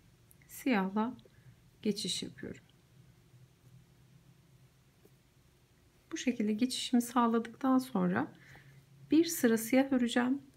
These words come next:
Yalnız burada siyah örerken, e, iplerin olduğu kısımlara, bakın ipi taktığım kısımlara birer tane zincir çekip bir sık iğne atlayarak boşluk bırakacağım.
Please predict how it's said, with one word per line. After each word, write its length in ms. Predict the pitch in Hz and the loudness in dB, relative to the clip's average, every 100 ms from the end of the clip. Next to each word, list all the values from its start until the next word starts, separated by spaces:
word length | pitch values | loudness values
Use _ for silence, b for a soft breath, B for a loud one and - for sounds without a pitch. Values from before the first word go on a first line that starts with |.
| _ | _
Yalnız 380 | 320 330 220 202 | 2 4 4 4
burada 220 | 285 262 | 2 2
siyah 360 | 233 - 254 269 | 0 2 4 4
örerken, 680 | 254 254 294 262 - 226 - - _ b b b b b _ _ - | 4 4 4 2 0 -2 -4 -14 _ b b b b b _ _ -2
e, 80 | 196 196 196 196 202 - - | 2 2 2 0 -4 -6 -6
iplerin 460 | 254 - 269 277 | -4 4 4 4
olduğu 520 | - 233 233 226 285 277 | 2 2 4 4 2 2
kısımlara, 640 | - - 190 170 175 175 - _ _ _ - | -4 2 2 2 -2 -8 -14 _ _ _ -6
bakın 260 | 208 208 | -4 -2
ipi 200 | 208 214 | -4 -6
taktığım 520 | - 254 254 - 254 247 | -4 -2 -2 0 2 2
kısımlara 680 | - - 185 175 175 247 - - _ _ b b b b _ - | -2 -2 2 4 2 0 -8 -18 _ _ b b b b _ 2
birer 320 | 294 339 330 | 4 4 2
tane 520 | 269 233 208 220 311 - _ | 2 4 4 2 -2 -6 _
zincir 380 | - 285 277 247 | 4 6 6 4
çekip 480 | - 202 - - B B _ - | 0 -2 -4 -8 B B _ 0
bir 140 | 294 | 0
sık 320 | 285 - 247 | 0 -2 0
iğne 160 | 208 202 | 2 2
atlayarak 560 | 233 - 208 226 247 | 0 2 2 2 0
boşluk 380 | 196 202 - 180 | 0 0 -2 -4
bırakacağım. 500 | 175 170 180 - 185 | -4 -4 -6 -8 -8